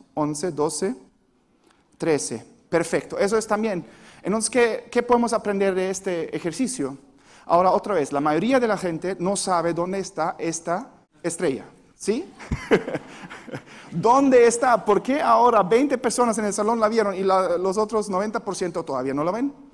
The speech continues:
Pero lo que sí podemos aprender es, bueno, a lo mejor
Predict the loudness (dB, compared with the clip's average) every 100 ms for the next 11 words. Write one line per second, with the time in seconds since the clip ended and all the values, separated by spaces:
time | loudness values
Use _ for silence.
0 | -20 -20 -20 -2 4 4 4 0 -2 0
1 | 0 0 0 -2 -2 -2 -2 -4 -6 -12
2 | -20 -20 _ -6 -6 -10 -6 -4 -4 0
3 | 2 2 -2